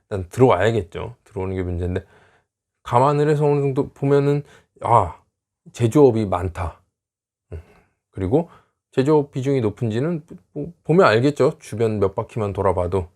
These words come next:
이 지역 내에. 그리고 아니면 주변에 지식산업센터가 있다 한다면 지식산업센터 가보세요. 가면 일 층에 인포메이션이라고 커다랗게 걸려 있습니다. 입주 기업들이.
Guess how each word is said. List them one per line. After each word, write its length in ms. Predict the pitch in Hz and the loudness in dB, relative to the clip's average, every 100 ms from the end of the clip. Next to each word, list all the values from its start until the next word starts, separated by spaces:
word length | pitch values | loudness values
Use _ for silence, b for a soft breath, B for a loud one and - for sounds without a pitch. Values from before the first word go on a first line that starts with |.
| _ | _
이 160 | 104 95 | -8 -8
지역 440 | - 98 90 85 - | -6 0 0 -2 -6
내에. 500 | 87 85 85 87 85 _ _ _ _ _ | -2 0 0 -2 -6 _ _ _ _ _
그리고 520 | 113 117 147 147 120 | -4 -2 -2 -2 -2
아니면 360 | 127 156 208 208 B B _ _ _ _ - | 0 2 2 -2 B B _ _ _ _ -10
주변에 360 | 117 120 156 | 2 4 4
지식산업센터가 840 | - 107 - 117 107 107 98 110 - | 0 -4 -4 -6 -4 -6 -4 -4 -4
있다 440 | 104 - 98 82 _ _ _ _ _ | -6 -2 -2 -2 _ _ _ _ _
한다면 440 | 185 175 160 180 | -6 -2 0 -2
지식산업센터 720 | 175 - 185 165 156 139 143 - - | -6 -8 -6 -4 -2 -2 -2 -4 -8
가보세요. 460 | 113 170 135 104 | 0 2 4 0
가면 260 | 113 117 135 | 0 -4 -2
일 140 | 175 | -4
층에 460 | - 160 180 123 85 b b b b | -4 -2 0 0 -4 b b b b
인포메이션이라고 1120 | 127 - 160 131 104 104 92 92 127 123 b b b | -4 -2 0 0 0 -2 -2 0 0 0 b b b
커다랗게 440 | - 196 196 165 - | -12 -4 -2 -2 -6
걸려 280 | - 113 117 | 0 4 4
있습니다. 500 | 92 110 92 85 - _ _ _ _ _ - | 2 -2 -2 -4 -8 _ _ _ _ _ -10
입주 320 | 110 - 131 | -8 -4 -4
기업들이. 560 | - 107 85 92 80 | 0 -2 0 -4 -6